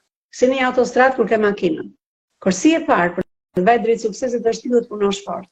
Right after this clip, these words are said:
Dhe duhet të shtrosh me nderen të punosh fort. Në qoftë se e ke një ide, le ti të gabuar, çoje deri në fund, do mësosh shumë,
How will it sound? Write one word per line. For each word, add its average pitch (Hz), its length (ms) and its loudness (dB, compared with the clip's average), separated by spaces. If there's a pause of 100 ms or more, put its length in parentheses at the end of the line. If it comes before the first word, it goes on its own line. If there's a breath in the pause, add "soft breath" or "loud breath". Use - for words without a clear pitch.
(100)
Dhe 208 140 0
duhet 302 200 4
të 277 80 6
shtrosh 330 500 2
me 240 140 -2
nderen 220 360 0
të - 100 -20
punosh 175 380 -8
fort. - 240 -12 (460 soft breath)
Në 208 100 -2
qoftë 285 160 6
se 277 120 6
e 254 60 6
ke 262 100 -2
një 240 200 2
ide, 190 420 2
le 247 140 4
ti 359 140 6
të 330 100 4
gabuar, 269 600 2
çoje 294 340 -2
deri 262 180 -8
në 247 160 -18
fund, 214 300 -16
do 170 80 -20
mësosh 202 420 -6
shumë, 247 300 -6